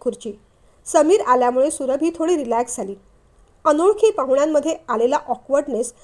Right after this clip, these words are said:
समीरमुळे निघून गेला. दोघांच्या छान गप्पा चालल्या होत्या. मध्ये मध्ये दीप्ती देखील त्यांच्याशी गप्पा मारत होती.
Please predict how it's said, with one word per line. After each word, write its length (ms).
समीरमुळे 480
निघून 320
गेला. 240
दोघांच्या 600
छान 300
गप्पा 260
चालल्या 340
होत्या. 280
मध्ये 280
मध्ये 240
दीप्ती 300
देखील 340
त्यांच्याशी 420
गप्पा 320
मारत 240
होती. 300